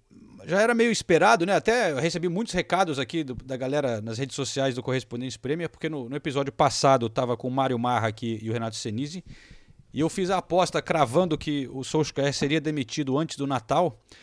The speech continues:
só que eu, eu, eu, eu meio que exagerei um pouco na aposta, eu podia ter ficado por aí. Muita gente falando que eu mereço os pints, mas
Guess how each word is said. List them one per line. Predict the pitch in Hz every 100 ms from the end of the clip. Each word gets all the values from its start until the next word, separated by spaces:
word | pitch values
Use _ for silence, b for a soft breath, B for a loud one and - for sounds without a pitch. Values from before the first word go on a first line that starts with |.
| b b
só | - 185
que | 196
eu, | 208 208 _ _ _ - _ _ _ _
eu, | 143 170
eu, | 175 170
eu | 160 175 170 175 160 -
meio | 170 170
que |
exagerei | 160 185 170 165 180 165
um |
pouco | - 156 147
na | 135
aposta, | 117 170 165
eu | 139
podia | 143 156
ter | 165
ficado | - 160 160
por | 180 175
aí. | 143 127
Muita | 113 135
gente | 135 143
falando | 143 139
que | 139
eu |
mereço | 117 113 123 131 -
os | 110
pints, | - 127 110
mas | 117 110